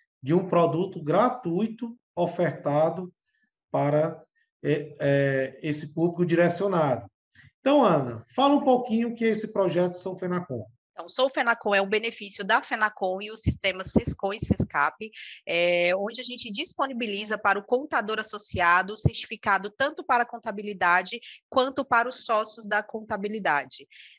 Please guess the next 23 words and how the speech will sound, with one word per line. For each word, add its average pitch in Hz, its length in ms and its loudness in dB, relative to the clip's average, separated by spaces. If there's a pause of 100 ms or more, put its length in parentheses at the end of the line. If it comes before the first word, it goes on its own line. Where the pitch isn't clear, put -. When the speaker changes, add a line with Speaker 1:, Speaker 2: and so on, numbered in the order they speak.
(320)
Speaker 2:
É, 156 580 -4
é 208 60 4
um 226 180 -4
certificado 202 540 0
de 190 160 -10
forma 208 280 0
gratuita, 220 580 -2
né, 226 320 0
onde 196 580 -8
o 190 400 -4
contador, 196 480 0
ele 196 160 2
tem 254 240 0
acesso, 262 640 -2
é 196 120 -6
só 214 180 -8
fazer 214 220 -12
contato 196 560 -2
com 226 160 -14
o - 20 -14
sindicato 202 480 -4
da 196 60 2
região, 196 580 -4